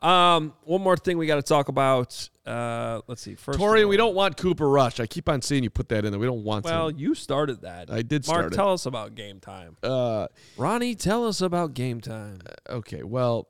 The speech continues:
Speaker 2: first of all, I didn't start the, I, I, I feel like I need to defend Cooper Rush, but I did. I was watching Cooper Rush last night and ha-, was having Fields thoughts, so all that is true. All right. More importantly,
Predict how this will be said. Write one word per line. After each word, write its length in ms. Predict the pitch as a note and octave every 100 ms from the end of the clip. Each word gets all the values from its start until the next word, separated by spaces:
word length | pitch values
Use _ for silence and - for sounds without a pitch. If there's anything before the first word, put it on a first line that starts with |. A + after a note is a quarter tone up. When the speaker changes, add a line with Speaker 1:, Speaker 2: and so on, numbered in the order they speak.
| -
Speaker 2:
first 300 | - D3+ -
of 80 | G#2
all, 360 | G2+ G2 - - _ - - - _ _ _ _ _
I 80 | A#2
didn't 320 | G#2 D3 D3
start 500 | - - A#2 G#2+ - _ - - -
the, 80 | - - A#2
I, 60 |
I, 420 | A2+ - A2+ -
I 40 | G#2+
feel 160 | C3 A2+
like 100 | G#2+
I 40 |
need 140 | G#2+
to 80 | G#2
defend 340 | G2+ G#2+ G2+ -
Cooper 240 | G#2 G#2
Rush, 220 | F2+ -
but 120 | F#2+ F#2+
I 60 |
did. 280 | F#2+ G#2 C#3 _ F#2+
I 120 | G2 - _ -
was 220 | G#2 G2+
watching 320 | G#2 G#2 - G#2
Cooper 260 | G#2+ -
Rush 260 | G2 G#2 -
last 240 | G2+ -
night 220 | G#2+ G#2
and 140 | G2+ A2+
ha-, 60 | -
was 160 | G#2 A#2+
having 280 | G2+ G2+
Fields 320 | - G#2 G2 -
thoughts, 280 | G#2 G#2
so 120 | G#2 G2
all 160 | G#2
that 180 | G2+ G2+
is 80 | G#2
true. 300 | - E3+ D#3+ - - C#3+ -
All 100 | D#3+
right. 180 | B2 G2+
More 200 | E3+ F#3+
importantly, 540 | D3 F3+ E3 D#3+ C#3